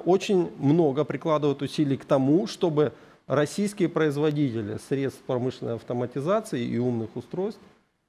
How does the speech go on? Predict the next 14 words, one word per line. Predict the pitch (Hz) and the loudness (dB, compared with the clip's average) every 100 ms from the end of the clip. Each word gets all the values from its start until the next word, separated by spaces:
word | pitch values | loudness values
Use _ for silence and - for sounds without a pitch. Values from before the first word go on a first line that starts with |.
| - | -4
э, | 127 127 127 - - - | 0 2 0 -4 -20 0
переходили | 175 175 156 135 123 147 202 190 - - - | 4 4 2 0 0 -2 2 0 0 -14 -6
на | 139 156 | -4 -2
это, | 170 135 - | 0 -2 -2
потому | 104 127 131 147 | -6 -2 0 0
что, | 139 - 127 - - _ | 0 -2 -4 -6 -20 _
э, | - 120 120 123 123 - - - - | -4 -2 2 2 0 -2 -4 -6 -6
они | - 135 147 196 | -2 0 2 2
планируют, | 180 165 156 143 135 | 2 2 2 2 -2
что | - - 123 113 - | -4 -6 -4 -4 -6
в | |
ближайшие | 113 113 123 190 - 214 | -6 -2 -2 -2 -2 -4
годы, | 147 123 123 202 - - _ _ _ _ - | -2 0 -2 -4 -10 -20 _ _ _ _ -14
э, | 135 120 120 120 120 123 127 127 | -8 -4 -4 -4 -4 -4 -4 -4